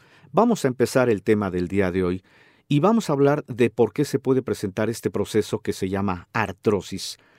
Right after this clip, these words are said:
de nuestras articulaciones de las manos. Esto ocurre porque cuando abusamos por traumatismos de los, em, en los movimientos que le damos a nuestros dedos,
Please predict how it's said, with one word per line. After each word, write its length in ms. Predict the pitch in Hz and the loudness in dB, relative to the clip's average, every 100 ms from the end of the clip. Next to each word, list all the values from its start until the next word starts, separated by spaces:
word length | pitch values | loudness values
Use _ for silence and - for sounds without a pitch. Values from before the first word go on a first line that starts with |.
| _ _ | _ _
de 200 | 98 113 | 0 2
nuestras 360 | 110 117 113 - | 4 2 -2 -2
articulaciones 680 | 87 95 95 98 101 101 95 | -6 -6 -4 -2 0 -2 0
de 80 | 101 | 0
las 180 | 107 127 | 0 0
manos. 360 | 143 87 - - - _ | 0 -2 -8 -20 -20 _
Esto 260 | 220 247 247 | 2 4 2
ocurre 300 | 185 165 165 | 2 2 2
porque 320 | 139 113 107 | 2 0 -2
cuando 500 | - 113 101 98 90 _ _ - | -2 -2 0 0 -2 _ _ -2
abusamos 880 | 123 127 113 - 135 123 95 - - _ _ | 0 0 -2 0 0 0 -4 -10 -20 _ _
por 220 | 113 104 | 2 2
traumatismos 960 | - 101 98 95 - 113 90 92 - - _ _ _ 113 | 0 0 0 -4 -2 -4 -4 -8 -10 -18 _ _ _ -2
de 240 | 117 110 | 2 2
los, 440 | 98 98 95 - - _ _ _ | 2 0 -2 -8 -18 _ _ _
em, 420 | 92 92 92 87 - _ | -2 0 0 -2 -8 _
en 160 | 113 104 | -2 0
los 140 | 104 | 2
movimientos 520 | 110 113 117 135 117 | 2 4 2 0 -4
que 100 | - | -2
le 100 | 95 95 | 0 0
damos 280 | 107 107 | 0 -2
a 60 | 87 | -4
nuestros 320 | 87 - 95 | -4 -4 0
dedos, 420 | 107 101 113 - | 2 0 -2 -12